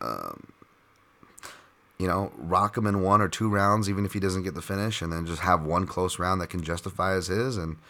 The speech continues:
he's right there, or he rocks him in one, and, you know, it's a borderline ten eight, and, uh, you know, Covington survives, right? Uh, round four or whatever, Covington's getting his second win. Masvidal is right there, lively. Um,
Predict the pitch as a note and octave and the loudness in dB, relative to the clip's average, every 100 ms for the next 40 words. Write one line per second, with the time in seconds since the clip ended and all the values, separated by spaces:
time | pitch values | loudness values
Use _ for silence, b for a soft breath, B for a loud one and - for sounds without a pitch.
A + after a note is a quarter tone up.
0 | B B B - F#2 E2 F#2 G2 F2 G2 | B B B -6 -4 2 2 2 0 2
1 | A#2 G2 F2 E2 B B - F#2 E2+ E2+ | 2 4 2 0 B B -4 2 4 4
2 | - A2 F#2+ F2 F#2+ A2+ F#2+ F2+ F2+ F2+ | 4 2 2 2 0 0 -2 -2 -4 -6
3 | E2+ D#2+ E2 F#2 F#2 F#2+ F#2+ F2+ G2+ F#2 | -6 -6 -2 0 2 2 2 2 0 0
4 | F#2+ B2 - - E2 E2 E2 E2 D#2+ D#2 | 0 -2 -6 -8 -6 -2 0 0 -2 -6
5 | B B B B B - F2+ E2+ - G2+ | B B B B B -8 -4 -2 2 4
6 | G#2 G2 G#2 G2+ E2+ F#2 A#2 C#3 - - | 4 2 2 2 6 6 6 0 -4 -8
7 | - F#2 A2 B2+ F2 F2+ D#2+ D#2+ F2+ F#2+ | -4 0 0 0 -2 -4 -4 2 2 2
8 | - G2 A2 A#2 - F#2+ F#2+ G2 F#2+ G2 | 2 2 4 2 0 0 2 2 0 0
9 | G2 G2 F2+ G2 F#2 F2+ - F#2 F#2 F#2 | 0 -2 -2 -2 0 0 -2 -2 -2 0
10 | G#2+ F#2 F2+ F#2+ F#2+ G2+ G2+ F#2+ F#2+ F#2 | 0 2 2 0 -2 -2 -2 -2 -2 -2
11 | G2 F#2 F2+ G2 G2+ A2+ A2+ B B B | -2 0 2 0 0 -4 -6 B B B
12 | B _ E2 F#2 F2+ F2 E2+ D#2+ F2 | B _ 4 6 6 4 0 -4 -10